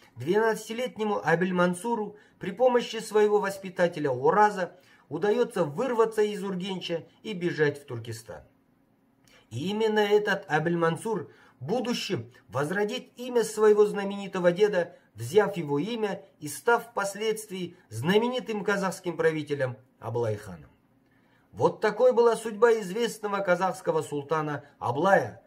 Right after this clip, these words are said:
которого узбеки за отвагу и доблесть прозвали Жолбарыс, а свои же казахи назвали Ханшир.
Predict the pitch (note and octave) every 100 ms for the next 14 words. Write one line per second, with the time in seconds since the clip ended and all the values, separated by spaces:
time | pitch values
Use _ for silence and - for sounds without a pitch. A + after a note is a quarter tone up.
0 | _ _ C#3+ D3+ G#3+ A3 A3 G3 F3 F3
1 | A#3+ A3+ D#3 A2+ _ - G#2+ F3 F#3+ G#3+
2 | A#3+ A3 A#3 F3 A#3+ A#3 G#3+ G#3 - F3+
3 | F3 D#3+ E3+ D#3 C#3 C#3 C#3 C3+ C3+ A2+
4 | - _ _ _ - A#2+ D3 E3 E3+ C#3+
5 | B2+ C3 C#3+ A3 G#3+ F#3+ F3 _ _ E3+
6 | F3+ D3+ C#3+ C3+ B2+ A2+ - - A#2+ A2+
7 | A2+ G2 -